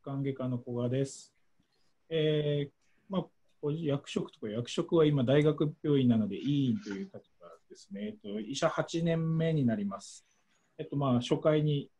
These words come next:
呼んでもらう、ちょっと僕、バタバタと参加という形で参加させていただいたので、まあ、まあ、ちょっと接続などが難しかったりするかもしれない。ご不明な点あるかも、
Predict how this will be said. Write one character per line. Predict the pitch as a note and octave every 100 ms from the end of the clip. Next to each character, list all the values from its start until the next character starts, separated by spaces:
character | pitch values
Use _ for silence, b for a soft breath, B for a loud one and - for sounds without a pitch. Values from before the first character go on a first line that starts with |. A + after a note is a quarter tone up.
| _
呼 | C#3
ん |
で | C#3
も | C3+
ら | A#2+
う、 |
ち |
ょ | -
っ |
と |
僕、 | C#3 C#3
バ | A#2+ C#3
タ | E3
バ | D#3+
タ | D#3+ D#3+
と | D#3+
参 | D#3 D3
加 | D3+
と | D3
い |
う | B2+
形 | B2 A#2+ A#2+
で | A#2
参 | A2 B2+
加 | -
さ | -
せ | -
て | C3
い |
た | B2+
だ | A#2+
い | A#2+
た | A#2+
の | G#2+
で、 | G2 - _ _ _
ま | C#3
あ、 | - -
ま | C#3+ C3+
あ、 |
ち | B2
ょ | C3+
っ |
と | A2+ G2 - -
接 | D#3+ D#3
続 | D#3 D#3+ D#3+
な | D3
ど | C#3+
が | B2
難 | A#2 B2+ C3+
し | C3
か | C3+
っ |
た | B2+
り | A2+
す | B2
る | A#2+
か | A2+
も | G#2+
し |
れ | G2
な |
い。 | G2 _ _ -
ご |
不 | B2 D3
明 | C#3
な | C3
点 | B2 C3
あ | B2+
る |
か | C3 B2
も、 | A2+